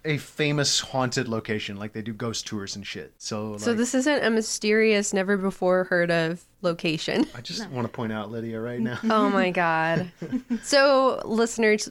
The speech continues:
Speaker 2: our cat, we, we, we have this, like,
Speaker 1: Her ears are perking up. She knows you're talking about it.
Speaker 2: we have this fold out faux mattress in our living room for, like, right below the couch. So it's, like, double decker seating.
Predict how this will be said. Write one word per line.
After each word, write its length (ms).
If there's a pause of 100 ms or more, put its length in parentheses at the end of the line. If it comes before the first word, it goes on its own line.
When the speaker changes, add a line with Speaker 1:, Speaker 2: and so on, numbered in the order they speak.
(160)
Speaker 2:
our 120
cat, 380 (1120)
we, 220
we, 320
we 140
have 260
this, 260
like, 340
Speaker 1:
Her 100
ears 220
are 40
perking 240
up. 140
She 100
knows 140
you're 80
talking 200
about 100
it. 140 (220)
Speaker 2:
we 120
have 100
this 200
fold 360
out 420
faux 260
mattress 840
in 180
our 100
living 320
room 320
for, 260
like, 220
right 180
below 280
the 120
couch. 460
So 120
it's, 200
like, 240
double 240
decker 480
seating. 600